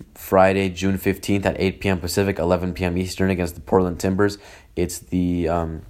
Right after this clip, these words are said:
the next round, the round of sixteen of the U S Open Cup. Their next M L S game is, uh, June thirtieth at seven P M Pacific, ten P M Eastern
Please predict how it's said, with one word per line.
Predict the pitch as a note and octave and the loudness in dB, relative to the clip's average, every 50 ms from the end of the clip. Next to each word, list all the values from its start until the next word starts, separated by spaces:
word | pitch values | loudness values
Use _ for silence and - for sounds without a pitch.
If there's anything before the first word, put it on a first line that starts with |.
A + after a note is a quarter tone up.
| - - - | -20 -16 -8
the | - F#2+ F2+ | -4 -4 -2
next | F#2 F#2+ F#2 - - F#2+ | -2 -2 -4 -4 -2 0
round, | F#2 F#2+ F#2+ | 0 2 2
the | F#2 | 2
round | F2 F#2 F#2+ F#2+ F#2 | 4 4 4 2 0
of | F2+ | -4
sixteen | - F#2+ E2+ - - G#2 G2 F#2+ | -4 -6 -6 -4 -4 -2 -2 -2
of | F2 | -2
the | D#2+ F2+ F2 | -2 -2 0
U | F#2 F#2 | 2 2
S | F2 F2 - | 2 2 2
Open | F#2+ F2+ - F2 E2+ | 0 -2 -2 -2 -6
Cup. | E2 - F#2+ G2+ G#2+ - - - - - - - - - | 0 4 4 4 4 2 -4 -18 -20 -20 -20 -20 -16 -6
Their | - F#2 F#2 F#2 | -2 0 2 2
next | F#2+ F#2+ - - | 2 0 0 -2
M | - F#2+ F#2 | -2 0 2
L | F2+ F#2 | 4 4
S | F#2 F#2 F#2+ | 4 2 2
game | - - G#2 G#2 G2+ G2 - - | 0 -2 0 0 0 -2 -4 -4
is, | - E2+ E2+ E2+ E2+ E2+ F#2 | -2 -2 -2 -2 -2 0 0
uh, | F2 F2 E2+ E2+ | 0 0 0 -2
June | E2 E2+ F#2+ F#2+ F#2+ | -4 -4 -2 -2 -2
thirtieth | F2+ - F#2+ F#2+ F#2+ G2+ G#2 G#2 G2+ - | 0 0 0 2 2 2 0 0 -2 -2
at | - - F2+ - | -2 -2 -2 -2
seven | - - F#2+ F#2 G2 F#2 | 0 0 0 0 -2 -4
P | - - F#2+ | -2 -2 -2
M | F2+ | -2
Pacific, | E2 G2+ F#2 - G2+ F#2 G2 F#2+ - - | -2 -4 -4 -4 -2 -2 -2 -4 -4 -4
ten | G2 F#2+ F#2 | -4 -4 -4
P | F2+ - F#2+ | -2 -2 -4
M | F#2 E2+ | -4 -2
Eastern | D#2+ F#2+ F#2+ - - G#2 G#2 G2 | -4 -6 -6 -6 -4 -4 -4 -4